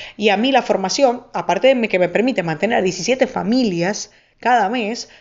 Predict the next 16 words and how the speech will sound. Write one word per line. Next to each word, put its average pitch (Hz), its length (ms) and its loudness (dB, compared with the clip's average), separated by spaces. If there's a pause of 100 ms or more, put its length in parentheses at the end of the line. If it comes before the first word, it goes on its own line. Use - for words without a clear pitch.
(160)
o 196 80 -4
sea, 196 400 4
me 202 160 2
permite 196 320 0
ayudar 240 560 4
a 180 140 -2
miles 214 560 2
y 302 40 -2
miles 208 360 0
de 262 80 4
personas 220 340 0
y 294 60 2
a 240 60 2
transformarles 185 760 -2
su 294 140 0
vida, 226 340 2